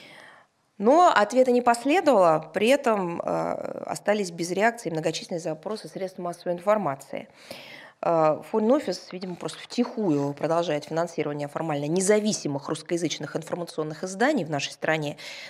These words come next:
но и не только в нашей, э, стране, и в постсоветских государствах в том числе. И работает над формированием, опять же, тайной сети влиятельных блогеров в русскоязычном сегменте соцсетей,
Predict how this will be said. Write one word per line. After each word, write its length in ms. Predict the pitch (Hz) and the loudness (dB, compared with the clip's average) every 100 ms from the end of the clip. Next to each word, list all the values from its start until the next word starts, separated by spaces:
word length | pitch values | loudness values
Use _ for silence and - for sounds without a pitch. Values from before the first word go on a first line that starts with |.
| - | -2
но 120 | 208 | 2
и 40 | 214 | 4
не 120 | 240 | 4
только 280 | 277 220 185 | 2 0 -4
в 100 | 202 | -2
нашей, 400 | 262 - - 156 | -2 -4 -8 -12
э, 680 | - - - 62 60 - 147 | -12 -16 -16 -14 -14 -16 -16
стране, 540 | - 156 156 135 131 | -10 -8 -8 -10 -12
и 120 | - 143 | -12 -14
в 80 | |
постсоветских 920 | - 170 156 - - 175 220 262 - | -8 -8 -8 -14 -12 -6 -6 -6 -10
государствах 520 | 143 - 180 202 - - | -10 -10 -8 -8 -8 -6
в 40 | |
том 180 | 247 247 | -2 -2
числе. 360 | - - 156 - - - - | -4 -6 -8 -8 -16 -18 0
И 60 | 208 | 4
работает 400 | 226 285 - 233 | 4 4 2 2
над 140 | 240 | 0
формированием, 760 | 254 254 202 220 247 220 196 175 | 0 2 4 4 2 0 -2 -6
опять 300 | - - 208 | -8 -4 -4
же, 100 | 214 | -2
тайной 280 | - 190 208 | 0 2 0
сети 480 | - - 190 202 190 - | -6 -12 -6 -6 -6 -8
влиятельных 440 | 170 156 170 190 | -6 -4 -2 -2
блогеров 520 | 170 214 196 175 - - - - | -2 0 0 0 -2 -18 -20 -10
в 60 | - | -6
русскоязычном 580 | 190 180 165 175 196 190 | -4 -2 -2 -4 -6 -6
сегменте 480 | 190 151 156 156 | -6 -4 -4 -6
соцсетей, 640 | - 151 151 151 226 240 | -8 -8 -8 -4 -2 -2